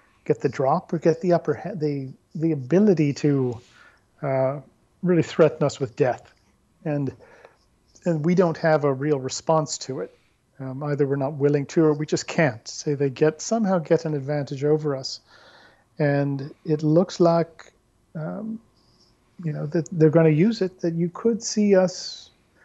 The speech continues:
just receding, just, um, giving up and saying, "Please leave us alone or don't hurt us too much, and, uh, you know, tell us what our limits are, tell us what we can,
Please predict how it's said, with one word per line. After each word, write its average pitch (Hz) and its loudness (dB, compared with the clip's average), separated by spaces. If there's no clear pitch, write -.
just 156 0
receding, 147 -2
just, 147 -4
um, 147 2
giving 160 2
up 214 -4
and 151 0
saying, 156 4
"Please 156 2
leave 151 4
us - -4
alone 156 2
or 151 -2
don't 147 0
hurt 139 0
us 135 -10
too 202 -8
much, 151 -8
and, 147 -10
uh, 165 -6
you 208 -4
know, 175 0
tell 190 4
us 175 -2
what 170 4
our 160 6
limits 151 2
are, 139 -12
tell 147 -10
us - -12
what 156 -8
we 147 -8
can, 131 -10